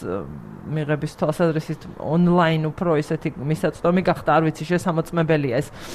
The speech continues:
დიდი მადლობა მზარისთვის და გაზიარებისთვის, სულ სხვა რამ იყო მთავარი თემა, მსმენელის მოსაზრების.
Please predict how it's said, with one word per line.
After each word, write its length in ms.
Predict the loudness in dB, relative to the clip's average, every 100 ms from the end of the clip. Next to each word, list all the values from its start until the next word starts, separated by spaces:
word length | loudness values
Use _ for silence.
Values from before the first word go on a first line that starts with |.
| -14 0
დიდი 220 | 4 6
მადლობა 300 | 4 4 4
მზარისთვის 440 | 4 4 2 0 -2
და 40 | 4
გაზიარებისთვის, 600 | 4 6 4 2 -4 -6
სულ 100 | -6 0
სხვა 120 | 2 2
რამ 140 | 0 -4
იყო 60 | -8 -2
მთავარი 340 | 0 2 0 -2
თემა, 260 | -4 -4 -10 -18 -20 -14 -8 -8
მსმენელის 560 | -8 -4 -4 -4 -6 -10 -10 -6
მოსაზრების. 720 | -4 -2 2 2 2 -4 -6